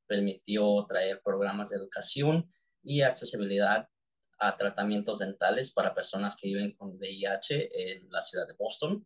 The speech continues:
a través del Boston Living Center, que es una fundación que ayuda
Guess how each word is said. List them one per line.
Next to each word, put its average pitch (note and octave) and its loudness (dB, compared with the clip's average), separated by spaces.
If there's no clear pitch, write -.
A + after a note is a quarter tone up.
a - 0
través C3 -2
del F2+ -4
Boston G2 0
Living A2 -2
Center, A2 0
que - -6
es - -8
una F2+ -6
fundación G2 -6
que - -6
ayuda F2 -6